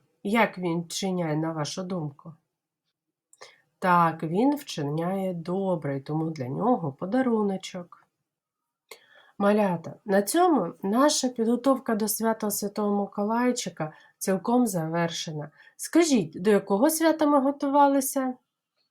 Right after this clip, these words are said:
Так, до свята Святого Миколая. А що ми робили сьогодні? Слухали легенду, так? Визначали, кому даруночок, а кому різочка,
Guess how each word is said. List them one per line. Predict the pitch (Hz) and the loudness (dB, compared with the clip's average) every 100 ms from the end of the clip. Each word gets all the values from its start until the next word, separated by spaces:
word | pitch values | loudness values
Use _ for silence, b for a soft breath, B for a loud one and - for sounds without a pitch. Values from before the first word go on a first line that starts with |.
| _ _ _ _ _ b _ _ - | _ _ _ _ _ b _ _ 0
Так, | 185 180 175 156 | 6 6 6 0
до | 147 | -4
свята | - 175 247 294 285 | -4 0 0 2 -2
Святого | 202 180 180 196 208 | -2 -4 -4 -2 -2
Миколая. | 190 180 - 180 170 151 147 151 B B B | -2 -4 -2 -2 0 -2 -2 -6 B B B
А | 330 | 2
що | - 403 | 6 8
ми | 294 220 | 10 8
робили | 190 170 156 143 | 4 2 0 0
сьогодні? | 139 160 147 139 131 131 160 - _ _ _ _ _ _ _ _ | -4 -6 -4 -4 -4 -8 -14 -18 _ _ _ _ _ _ _ _
Слухали | - 165 202 285 277 277 | -6 -4 0 4 4 6
легенду, | 277 277 214 147 170 196 190 175 165 147 143 | 6 4 2 -2 -2 0 0 0 -2 -4 -8
так? | - 254 294 B B B - | -2 -2 -2 B B B -2
Визначали, | 196 208 220 220 226 208 202 | 0 2 0 0 2 2 2
кому | 196 214 226 240 220 - | -2 -2 2 0 -2 -6
даруночок, | 190 208 254 320 262 208 151 - B B _ | -4 0 2 4 2 0 -8 -12 B B _
а | 175 | -8
кому | 170 175 170 180 247 269 | -4 -2 0 0 -2 -4
різочка, | 165 160 156 151 160 156 143 - - | -6 -6 -4 -4 -4 -4 -8 -8 -10